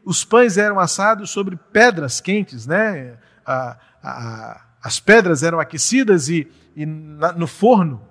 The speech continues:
não é? Os pães eram assados ali em fornos feitos de pedras. Então,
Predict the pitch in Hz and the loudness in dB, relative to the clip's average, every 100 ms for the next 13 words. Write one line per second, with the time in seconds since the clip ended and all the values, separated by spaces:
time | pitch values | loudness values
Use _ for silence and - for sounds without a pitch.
0 | - 139 196 226 - _ _ - 180 160 | -8 2 2 2 -4 _ _ -18 -12 -10
1 | - 202 214 190 180 165 - 175 165 160 | -2 2 2 2 0 -2 -2 -2 -2 -4
2 | 160 196 233 180 - 185 202 208 196 - | -2 0 0 -4 -4 0 0 0 -12 -6
3 | 190 208 202 208 170 170 - 190 220 135 | -2 -2 -4 -14 -12 -14 -2 4 4 2
4 | 110 - - _ _ _ _ - - 185 | -12 -18 -18 _ _ _ _ -16 -2 4
5 | 247 269 | 6 6